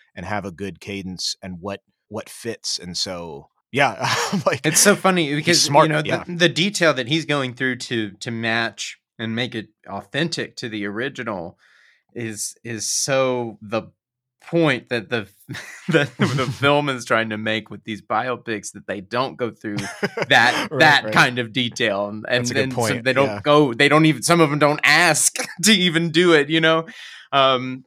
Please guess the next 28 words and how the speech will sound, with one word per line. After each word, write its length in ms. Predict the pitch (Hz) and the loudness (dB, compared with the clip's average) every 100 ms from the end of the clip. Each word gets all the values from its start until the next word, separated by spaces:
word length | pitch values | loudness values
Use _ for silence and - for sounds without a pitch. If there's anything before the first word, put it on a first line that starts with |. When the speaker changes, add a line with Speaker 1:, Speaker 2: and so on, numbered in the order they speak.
| _ _ | _ _
Speaker 1:
Or 80 | 143 | 0
they 80 | 156 | 2
could 100 | 160 | 2
Speaker 2:
that's 80 | 151 | 4
Speaker 1:
very 140 | 147 139 | 4 4
easily, 340 | 160 151 127 | 2 2 2
why 200 | 110 135 | 2 2
not 200 | 135 143 - | 4 2 2
set 180 | 123 | -2
it 80 | 107 | -2
in 100 | 104 | -6
the 80 | 104 | -6
college 520 | - 110 104 95 82 - | -4 -2 -2 -4 -10 -6
bathroom? 460 | 104 101 - 87 | -4 -4 -8 -8
Why'd 240 | 107 117 123 | -2 0 0
you 80 | 127 | -2
change 280 | 135 131 | 0 -2
it 80 | 120 | -2
to 100 | 117 | -6
a 40 | 110 | -4
bus 220 | 113 120 | -2 -2
stop? 340 | - 104 87 165 151 | -2 -4 -6 -8 -10
What, 140 | - 165 | -4 0
what 80 | 143 | 2
does 140 | 143 | 2
it 100 | 127 | 0
Speaker 2:
<laughs> 20 | |
Speaker 1:
matter? 440 | 113 123 120 98 | 0 0 0 -6